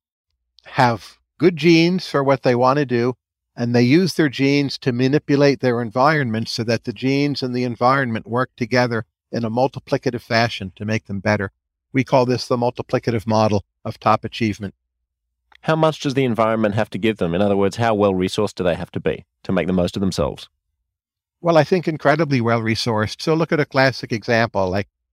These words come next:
Speaker 1: the Renaissance in Florence or classical music in, in Germany and Vienna.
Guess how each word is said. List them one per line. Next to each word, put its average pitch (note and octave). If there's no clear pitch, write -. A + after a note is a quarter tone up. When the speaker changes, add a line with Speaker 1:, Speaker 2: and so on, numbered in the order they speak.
Speaker 1:
the B2
Renaissance D3
in B2+
Florence A2
or A2+
classical C#3+
music B2+
in, A2+
in A#2+
Germany A#2
and A2
Vienna. A2